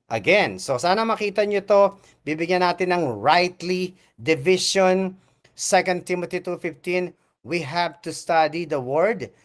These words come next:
Study to show thyself approved unto God, a workman," kagaya ko na manggagawa ng Panginoon,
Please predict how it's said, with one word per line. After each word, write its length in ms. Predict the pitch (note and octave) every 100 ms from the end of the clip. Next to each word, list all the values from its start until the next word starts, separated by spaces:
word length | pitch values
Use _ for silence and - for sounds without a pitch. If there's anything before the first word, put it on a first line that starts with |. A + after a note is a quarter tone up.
| _
Study 480 | - - G3+ F3+ F3+
to 80 | F3+
show 240 | - F3 E3
thyself 480 | E3 D#3 D#3 E3 E3 F3
approved 560 | C#3+ - F3+ F3+ C#3 -
unto 240 | D#3+ D3 C3+
God, 480 | B2 B2+ G3 C#3 - _ _ _ _
a 120 | E3+ D#3 C3+
workman," 720 | C#3+ A3+ A3+ E3+ B2 F#2 F#2
kagaya 480 | B2+ B2+ C#3 G#3 A#3
ko 320 | F3+ G3+ -
na 80 | B2+
manggagawa 640 | B2+ B2 C3 D3+ D#3 E3+
ng 160 | F#3+ F#3
Panginoon, 720 | F#3 F#3+ G3 C#3 C#3+ C#3